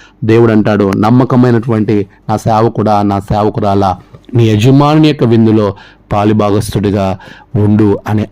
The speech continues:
ఆయన ఆహ్వానిస్తాడు. అట్టి ఆహ్వానము, అట్టి దీవెన ప్రభు మీకు అనుగ్రహించి నడిపించును గాక. ఆమేన్. ప్రార్థన. సర్వోన్నతుడా, గొప్ప దేవా, నీ బిడ్డలను దీవించండి. ప్రభా, లెక్క అప్పచెప్పాలని ఉత్తరవాదము,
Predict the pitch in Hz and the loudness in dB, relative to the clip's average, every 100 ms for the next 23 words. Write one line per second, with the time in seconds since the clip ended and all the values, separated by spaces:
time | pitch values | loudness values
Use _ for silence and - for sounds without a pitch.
0 | - 107 101 98 101 101 - 104 95 - | -6 -4 -2 -2 -4 -6 -4 -4 -4 -6
1 | - 92 113 - - - 143 117 120 104 | -10 -10 -10 -20 -20 -10 -6 -2 0 0
2 | 123 - 143 151 165 170 180 - 113 - | -2 0 0 2 2 0 -2 -6 -8 -4
3 | 101 107 104 95 90 - - - 113 104 | -2 0 0 0 -4 -8 -20 -8 -2 0
4 | 101 98 98 98 98 98 - 104 85 101 | 0 0 -2 -2 -2 -2 -2 -4 -4 -6
5 | 92 - 98 117 101 - 90 82 - _ | -6 -4 -4 -2 -4 -6 -8 -8 -12 _
6 | - 101 101 95 87 92 - 110 98 - | -8 -4 -2 -4 -6 -12 -6 -4 -4 -6
7 | 101 95 - - - - 147 113 117 110 | -6 -8 -12 -20 -20 -6 0 2 2 2
8 | 107 101 101 107 98 104 101 92 95 90 | 0 -2 -2 -4 -4 -4 -2 -2 -2 -4
9 | - _ _ _ _ _ _ - 127 120 | -12 _ _ _ _ _ _ 0 2 4
10 | 127 123 120 143 151 147 - 120 104 104 | 4 4 4 4 4 2 0 0 2 0
11 | 92 - - - - 123 131 135 117 - | -2 -12 -20 -10 -2 2 2 2 -2 -8
12 | - 113 117 135 127 120 - 123 127 120 | -6 -4 -2 -2 -2 -2 0 -2 0 0
13 | 117 123 127 - 120 120 117 117 117 113 | 2 2 2 2 0 2 2 2 2 0